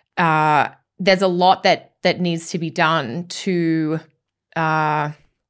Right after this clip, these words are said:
m-, make up for is not the right word. I think, you know, repair or to try to create something that might be genuinely equal or fair, and it, it, it's not gonna happen overnight. Um,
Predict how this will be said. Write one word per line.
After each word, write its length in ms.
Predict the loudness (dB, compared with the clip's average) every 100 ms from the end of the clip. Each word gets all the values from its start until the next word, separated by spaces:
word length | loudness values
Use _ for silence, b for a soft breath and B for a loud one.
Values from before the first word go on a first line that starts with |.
| _ _ _ _ _ _ _ _ _ _ _ _ _ _ -20 -14 -6
m-, 180 | -2 0
make 280 | 4 4 4
up 160 | 2 2
for 100 | 0
is 100 | 2
not 160 | -2
the 80 | 2
right 220 | 4 4
word. 180 | 4 4
I 60 | 4
think, 280 | 0 -4 -2
you 100 | 0
know, 240 | 0 -2 -2
repair 720 | -4 -2 0 2 4 4 0
or 200 | 0 -4
to 180 | -4 -8
try 520 | -2 2 4 4 2
to 240 | 0 -8 -10
create 640 | -4 0 2 0 -4 -4
something 360 | -2 0 -2
that 120 | 0 0
might 200 | 0 -2
be 100 | -8
genuinely 1000 | -2 0 2 0 0 -2 -2 -2 -4 B B B B -4
equal 340 | -4 -2 -2
or 80 | -2
fair, 380 | 2 2 4 4
and 100 | 0
it, 100 | -2
it, 300 | -4 -2 -4
it's 160 | -2
not 180 | -4 -2
gonna 160 | -2 -4
happen 300 | -6 -8 -6
overnight. 800 | -6 -6 -6 -4 -2 -2 -6 -14 b b b b
Um, 800 | -2 0 0 0 0 -2 -4 -8